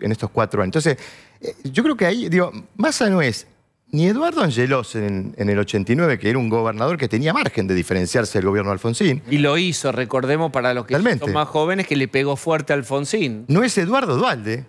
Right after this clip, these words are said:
Speaker 1: que siendo candidato oficialista para un oficialismo golpeado, se diferenciaba permanentemente de Menem, decían, "Yo soy,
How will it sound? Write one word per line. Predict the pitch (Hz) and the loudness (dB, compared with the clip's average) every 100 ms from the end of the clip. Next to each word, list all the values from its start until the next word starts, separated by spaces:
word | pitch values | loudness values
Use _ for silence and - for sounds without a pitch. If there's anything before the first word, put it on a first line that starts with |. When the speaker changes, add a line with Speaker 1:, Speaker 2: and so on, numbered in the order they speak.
| _ _ _ _ | _ _ _ _
Speaker 1:
que | - 123 - | 0 0 0
siendo | - 120 151 156 | -4 0 2 2
candidato | 143 131 135 151 | 0 0 0 0
oficialista | 139 120 147 165 156 - 95 - | -2 -2 0 0 0 -2 -4 -4
para | - 90 | -4 0
un | 127 | 2
oficialismo | 123 120 113 120 127 | 0 -2 -2 0 2
golpeado, | 139 151 202 202 247 - - | 2 0 2 0 -2 -6 -20
se | - 123 | -4 -2
diferenciaba | 104 - 104 101 156 143 | 0 0 0 0 2 0
permanentemente | 110 101 107 107 110 110 120 | 0 -2 -2 0 0 0 0
de | 147 | 2
Menem, | 208 160 113 | 2 0 -2
decían, | 98 117 | -2 -2
"Yo | 98 117 | 0 -2
soy, | - 123 | 0 0